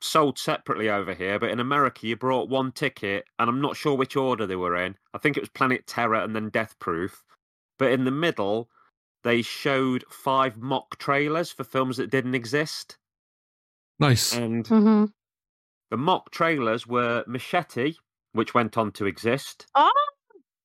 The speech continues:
Speaker 1: Hobo
Speaker 3: yeah.
Speaker 1: with a Shotgun, which went on to exist.
Speaker 3: Which exists.
Speaker 2: <laughs>
Speaker 3: Yeah.
Speaker 2: Hobo with a
Speaker 1: Thanksgiving,
Speaker 2: Shotgun, never heard of that.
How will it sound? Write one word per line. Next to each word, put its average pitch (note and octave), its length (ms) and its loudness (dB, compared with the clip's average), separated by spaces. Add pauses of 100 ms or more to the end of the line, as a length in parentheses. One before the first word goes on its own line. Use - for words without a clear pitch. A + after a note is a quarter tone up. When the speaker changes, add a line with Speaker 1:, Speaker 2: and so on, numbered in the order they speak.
(500)
Speaker 1:
Hobo D4+ 140 -2
Speaker 3:
yeah. B3 180 0
Speaker 1:
with F3+ 180 0
a E3 40 0
Shotgun, D#3 720 -2 (100)
which A#2+ 220 -6
went A2+ 240 0
on G#2+ 140 -2
to - 140 -10
exist. B2 680 -2
Speaker 3:
Which D4+ 280 6
exists. C4+ 600 4
Speaker 2:
<laughs> C#3+ 420 -2
Speaker 3:
Yeah. A#3 380 0 (240)
Speaker 2:
Hobo G3+ 220 6
with E3+ 80 2
a - 20 6 (140)
Speaker 1:
Thanksgiving, F3 100 6
Speaker 2:
Shotgun, E3 480 2
never D3+ 260 4
heard C#3+ 160 4
of B2 60 4
that. B2+ 180 2